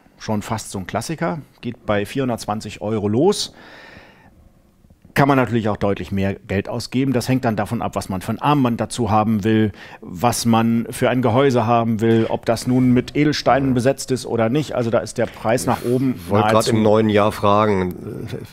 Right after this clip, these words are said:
Speaker 2: Ich übernehme es mit aus dem alten Jahr. Warum? Warum?
Speaker 1: Warum?
Speaker 2: Vierhundert Euro, ich kann noch mehr ausgeben. Warum?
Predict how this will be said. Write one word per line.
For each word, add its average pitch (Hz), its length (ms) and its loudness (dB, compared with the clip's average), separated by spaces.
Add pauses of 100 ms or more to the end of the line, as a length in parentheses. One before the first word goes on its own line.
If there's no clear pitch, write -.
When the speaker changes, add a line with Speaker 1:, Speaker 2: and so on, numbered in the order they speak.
Speaker 2:
Ich 123 200 -12
übernehme 110 400 2
es - 100 -6
mit - 140 -4
aus 98 120 -2
dem 107 120 -4
alten 101 280 2
Jahr. 90 240 2 (300)
Warum? 196 800 4 (580)
Warum? 165 640 2 (320)
Speaker 1:
Warum? 117 100 -2
Speaker 2:
Vierhundert 160 300 6
Euro, 160 500 6
ich 135 100 0
kann 156 100 2
noch 139 80 2
mehr 151 160 4
ausgeben. 98 460 0
Warum? 143 520 2